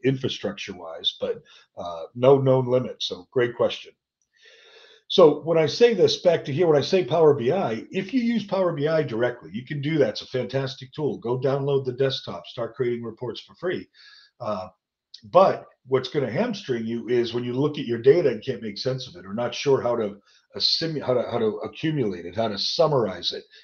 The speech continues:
say for fiscal period or month to date or any time measure.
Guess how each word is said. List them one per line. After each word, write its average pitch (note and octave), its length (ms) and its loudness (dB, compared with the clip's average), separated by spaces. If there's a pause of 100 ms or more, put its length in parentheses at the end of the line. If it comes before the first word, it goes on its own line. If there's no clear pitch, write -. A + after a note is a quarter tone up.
say A#2 260 0
for G#2+ 120 -10
fiscal G#2+ 420 -2
period A#2 460 2
or F#2+ 100 -10
month A2+ 240 -2
to A2 100 -6
date A2 400 -4
or G2 80 -4
any G2+ 160 -6
time A2+ 340 -2
measure. F2+ 380 -8